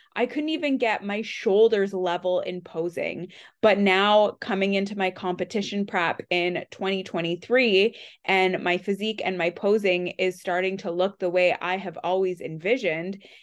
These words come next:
that is just the payoff of me trying, of me failing, and keep showing up until I got where I wanted to be.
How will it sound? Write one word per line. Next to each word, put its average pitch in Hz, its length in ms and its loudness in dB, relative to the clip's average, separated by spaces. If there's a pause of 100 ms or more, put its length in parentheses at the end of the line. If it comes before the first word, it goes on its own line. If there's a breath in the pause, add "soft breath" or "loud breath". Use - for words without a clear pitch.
(200 loud breath)
that 190 320 2
is 320 160 -2
just 262 240 -2
the 311 100 2
payoff 190 600 2
of 196 180 -4
me 185 160 -4
trying, 185 720 0
of 190 120 0
me 175 160 -4
failing, 196 800 2 (300 loud breath)
and 196 360 2
keep 269 300 -2
showing 240 400 4
up 190 280 -2
until 208 340 -2
I 190 120 0
got 180 400 -2
where 190 240 0
I 196 140 -2
wanted 175 440 -6
to 202 100 -10
be. 170 400 -4